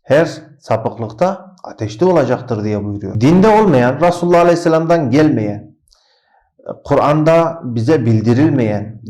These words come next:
dört halifenin sünnetinde olmayan,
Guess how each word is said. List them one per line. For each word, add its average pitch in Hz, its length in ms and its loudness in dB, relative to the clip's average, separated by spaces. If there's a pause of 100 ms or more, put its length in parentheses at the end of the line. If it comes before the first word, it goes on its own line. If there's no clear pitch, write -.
dört 160 200 0
halifenin 143 640 -2
sünnetinde 127 680 -2
olmayan, 117 720 0